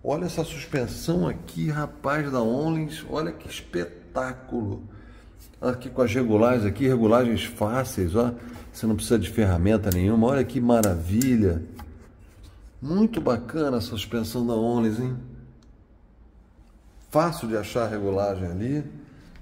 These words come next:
Ó, aqui você tem uma válvula aqui na descarga, tá vendo? Isso aqui normalmente é usado pra, pra te dar um pouco mais de torque embaixo. Ela fecha e abre de acordo com, com a aceleração, como é que você tá acelerando a moto. Muito bonita essa moto.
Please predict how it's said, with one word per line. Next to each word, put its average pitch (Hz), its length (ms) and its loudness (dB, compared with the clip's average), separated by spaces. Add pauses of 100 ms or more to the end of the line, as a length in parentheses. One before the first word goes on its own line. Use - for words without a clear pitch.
Ó, 117 160 2
aqui 104 200 -4
você 117 220 -4
tem 113 240 0
uma 101 340 2
válvula 98 440 6
aqui 104 160 -2
na 98 100 4
descarga, 107 580 -2
tá 92 140 -6
vendo? 95 400 -2 (540)
Isso 101 160 -8
aqui 101 160 -4
normalmente 107 420 0
é 104 60 0
usado 98 400 -2
pra, 87 260 -2 (960)
pra 101 120 -2
te 104 120 -8
dar 98 140 0
um 92 60 0
pouco 101 280 -4
mais 101 200 -2
de 95 100 0
torque 95 400 0
embaixo. 92 420 0
Ela 87 140 -4
fecha 95 440 -4
e 92 120 0
abre 90 280 -2 (420)
de 104 100 -2
acordo 95 400 0
com, 90 240 -2
com 92 140 -6
a 92 40 0
aceleração, 92 760 -2
como 90 160 -4
é 87 60 -4
que 85 60 -12
você - 100 -16
tá 87 160 -6
acelerando 85 520 -4
a 76 60 -4
moto. 92 420 -4 (1600)
Muito 180 380 0
bonita 127 400 2
essa 98 180 -4
moto. 92 380 -2